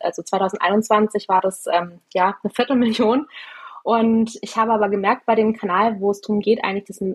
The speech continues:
das Leben der Menschen privat zu beeinflussen, dass das mir irgendwie nicht mehr gereicht hat und mich das, äh, viel mehr gereizt hat, Frauen dabei zu unterstützen, in ihrem Business eben nachhaltig sichtbar zu werden über YouTube, weil ich da halt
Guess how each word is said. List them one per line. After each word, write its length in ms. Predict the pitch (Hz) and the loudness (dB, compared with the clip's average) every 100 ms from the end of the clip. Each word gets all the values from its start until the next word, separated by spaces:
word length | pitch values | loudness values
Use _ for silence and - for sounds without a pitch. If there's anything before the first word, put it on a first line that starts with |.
| - | -8
das 240 | 185 - | -18 -2
Leben 160 | 220 247 | -2 0
der 80 | 220 | 0
Menschen 560 | 214 226 220 208 202 | 0 -2 -4 -4 -4
privat 480 | - 190 165 196 254 | -4 -2 0 0 -2
zu 80 | - | -4
beeinflussen, 720 | - 180 220 226 240 233 226 | 0 0 -2 -2 -4 -2 0
dass 240 | 202 - | 0 -2
das 240 | - 202 208 | -6 -4 -2
mir 100 | 202 | 2
irgendwie 160 | 214 | 2
nicht 180 | 208 - | 2 -2
mehr 80 | 190 | -4
gereicht 500 | 185 175 190 220 - | 0 2 2 0 0
hat 220 | 202 - | 0 0
und 380 | - 190 190 - | -4 -4 -4 -4
mich 300 | 190 190 - | 0 0 0
das, 300 | 202 190 - | -2 -2 -2
äh, 160 | 180 | -2
viel 220 | 180 - 226 | 0 2 4
mehr 360 | 214 214 214 - - - _ | 4 4 2 -4 -20 -20 _
gereizt 680 | 214 190 185 220 277 - 208 | 0 2 2 2 0 -4 0
hat, 300 | 208 - - _ | 0 -2 -14 _
Frauen 440 | - - 196 226 254 | -20 -2 0 2 2
dabei 200 | 220 214 | 4 2
zu 160 | - | 2
unterstützen, 540 | 220 208 - 226 - 226 | -2 -2 -2 -6 -2 -4
in 80 | 196 | -2
ihrem 240 | 190 190 | -4 0
Business 360 | 226 226 247 226 | -2 0 -2 0
eben 160 | 208 | 0
nachhaltig 520 | 202 190 220 214 208 | 2 2 2 0 0
sichtbar 340 | - 240 - 202 | 0 -2 -2 -6
zu 160 | - | -6
werden 240 | 190 196 214 | -2 0 0
über 300 | - 285 277 | 0 2 4
YouTube, 500 | 262 226 269 - 226 - | 2 2 0 -2 -6 0
weil 140 | 196 | 0
ich 120 | 202 - | 0 -2
da 180 | 196 | -4
halt 240 | 196 190 | 0 -2